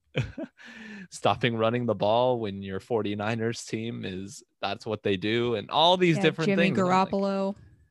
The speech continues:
Speaker 2: I'm just like, man, the
Speaker 1: Not
Speaker 2: N F C
Speaker 1: running
Speaker 2: just
Speaker 1: the
Speaker 2: not,
Speaker 1: ball.
Speaker 2: not having a great
Speaker 1: Yikes.
Speaker 2: time. Also, Jared Goff not having a good game in the Super Bowl. It's just been rough for the N F C.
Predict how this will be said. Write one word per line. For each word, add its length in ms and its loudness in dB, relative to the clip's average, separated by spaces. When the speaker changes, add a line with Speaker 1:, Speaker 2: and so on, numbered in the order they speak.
Speaker 2:
I'm 200 0
just 200 -2
like, 360 2
man, 320 0
the 80 0
Speaker 1:
Not 140 2
Speaker 2:
N 0 -
F 60 -4
C 80 4
Speaker 1:
running 160 6
Speaker 2:
just 100 2
Speaker 1:
the 60 0
Speaker 2:
not, 200 4
Speaker 1:
ball. 280 2
Speaker 2:
not 320 2
having 300 4
a 60 4
great 160 2
Speaker 1:
Yikes. 100 0
Speaker 2:
time. 400 -4
Also, 320 4
Jared 400 2
Goff 360 4
not 180 -2
having 300 -2
a 60 -2
good 240 -4
game 340 -4
in 100 -4
the 80 -6
Super 320 -6
Bowl. 220 -6
It's 220 -8
just 200 -4
been 200 6
rough 320 2
for 100 -2
the 160 0
N 120 -6
F 160 -8
C. 320 -8